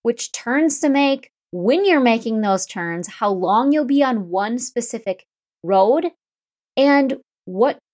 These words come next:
that will look like. What will the journey look like? Now imagine if we didn't have G P Ss, or even if we didn't have maps, how hard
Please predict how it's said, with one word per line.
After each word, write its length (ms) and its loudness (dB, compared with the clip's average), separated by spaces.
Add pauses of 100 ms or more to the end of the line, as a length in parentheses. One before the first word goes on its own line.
(120)
that 160 0
will 160 2
look 180 -4
like. 160 -6
What 140 -2
will 80 0
the 100 0
journey 720 -4
look 220 -12
like? 320 -12 (500)
Now 220 2
imagine 580 2
if 160 -4
we 120 -2
didn't 240 0
have 180 0
G 160 -4
P 220 -2
Ss, 640 -6
or 420 0
even 240 -4
if 140 -2
we 80 -2
didn't 180 -6
have 240 -8
maps, 680 -10 (580)
how 340 0 (180)
hard 500 0